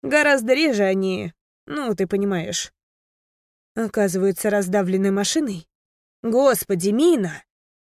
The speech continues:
«Прости, это была шутка». «Да у тебя талант комика. Тебе следует попробовать стендап». «Точно. Я на сцене, передо мной толпа людей».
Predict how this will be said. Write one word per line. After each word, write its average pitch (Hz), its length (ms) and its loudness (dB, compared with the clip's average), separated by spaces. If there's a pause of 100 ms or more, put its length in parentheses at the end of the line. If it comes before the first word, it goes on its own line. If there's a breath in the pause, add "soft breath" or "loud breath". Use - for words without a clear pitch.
(180)
«Прости, 233 640 -4
это 277 240 -2
была 196 260 0
шутка». 185 520 -10 (600)
«Да 285 200 2
у 403 60 6
тебя 330 260 4
талант 262 480 2
комика. - 580 0 (360)
Тебе 285 280 0
следует 262 420 0
попробовать 247 580 2
стендап». 240 540 0 (1400)
«Точно. 254 520 2 (540)
Я 381 260 6
на 254 160 4
сцене, 359 480 2
передо 247 360 2
мной 240 200 0
толпа 226 360 4
людей». 240 520 2